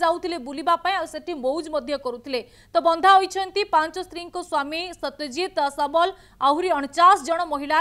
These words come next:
ଲାଇନରେ ଥିଲେ. ତ ଠକ ସତ୍ୟଜିତ ନାଁରେ ଭୁବନେଶ୍ୱର କ୍ୟାପିଟାଲ ଥାନାରେ ଦୁଇଟି ମାମଲା ମଧ୍ୟ ରୁଜୁ ହୋଇଛି. ଯେତେବେଳେ ଘଟଣା ସମ୍ପର୍କରେ ଜଣାପଡ଼ିଲା, ତ ଅଭିଯୁକ୍ତକୁ ଧରିବା ପାଇଁ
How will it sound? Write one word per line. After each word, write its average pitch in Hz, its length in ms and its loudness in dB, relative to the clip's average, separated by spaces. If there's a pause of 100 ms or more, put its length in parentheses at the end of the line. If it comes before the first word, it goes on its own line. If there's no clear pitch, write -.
(120)
ଲାଇନରେ 302 420 -6
ଥିଲେ. 320 280 -4 (380)
ତ - 20 -2 (100)
ଠକ 339 220 2 (100)
ସତ୍ୟଜିତ 330 540 -2
ନାଁରେ 359 260 2
ଭୁବନେଶ୍ୱର 302 560 -6
କ୍ୟାପିଟାଲ 311 480 -4
ଥାନାରେ 330 320 -2
ଦୁଇଟି 294 340 -10
ମାମଲା 285 400 -4
ମଧ୍ୟ 277 280 -8 (340)
ରୁଜୁ 254 360 -8
ହୋଇଛି. 269 360 -6 (320)
ଯେତେବେଳେ 381 400 2
ଘଟଣା 330 340 2
ସମ୍ପର୍କରେ 381 560 -4
ଜଣାପଡ଼ିଲା, 339 600 -2
ତ 403 80 -10 (120)
ଅଭିଯୁକ୍ତକୁ 320 520 -8
ଧରିବା 277 400 -2
ପାଇଁ 330 140 -2